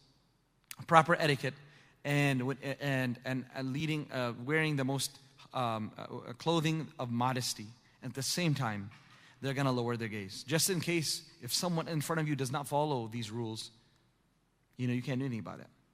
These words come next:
So if they don't follow it, you yourself don't want to fall for them. And you don't want to trip and, and fall into sin. So that's why we've been asked that. You do your job of lowering your gaze. And we hope that the other person does their job of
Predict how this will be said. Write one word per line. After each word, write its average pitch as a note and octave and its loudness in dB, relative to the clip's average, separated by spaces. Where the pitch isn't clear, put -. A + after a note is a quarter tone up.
So D3 -4
if B2 -2
they D#3 6
don't G3+ 6
follow G3 6
it, A3 0
you D3 0
yourself F3 4
don't D3 2
want C#3+ 2
to D#3+ -2
fall C#3+ 2
for A#2+ -4
them. G#2 -6
And C#3 2
you D#3+ 6
don't F3 4
want D#3+ 2
to C#3 -2
trip E3 2
and, C3+ -2
and C#3 -2
fall C#3+ 2
into B2+ -2
sin. A2+ -2
So - -6
that's F#3+ 6
why E3+ 4
we've D3+ 2
been E3 2
asked D3 0
that. B2 -4
You D#3 0
do A3+ 0
your A3 6
job E3+ 8
of C#3 -2
lowering E3+ 2
your D#3+ 2
gaze. A2+ -6
And D3 2
we D#3 8
hope F3+ 6
that E3 0
the F3 0
other E3+ 2
person D#3+ 0
does C3+ -2
their D3+ 0
job B2+ -2
of B2+ -6